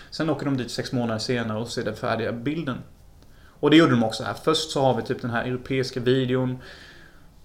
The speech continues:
De kollar på fucking huset och det är hur rucket som helst. Och sen sex månader så senare åker de dit. Och det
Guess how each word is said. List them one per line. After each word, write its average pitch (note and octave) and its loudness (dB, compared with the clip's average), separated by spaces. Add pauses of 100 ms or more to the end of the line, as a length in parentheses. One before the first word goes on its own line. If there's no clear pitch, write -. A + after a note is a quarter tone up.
(360)
De D3 -2
kollar C3+ 2
på A2 -6
fucking A2 -8
huset A#2+ -4
och B2+ -10
det A#2+ -4
är G#2 -8
hur B2+ 4
rucket - -6
som B2+ -6
helst. D#3 -2
Och C#3+ -6
sen D#3 2
sex - -6
månader C3+ 2
så B2+ 0
senare B2+ -2
åker D3+ 0
de E3 -2
dit. - -4 (640)
Och - -2
det B2 0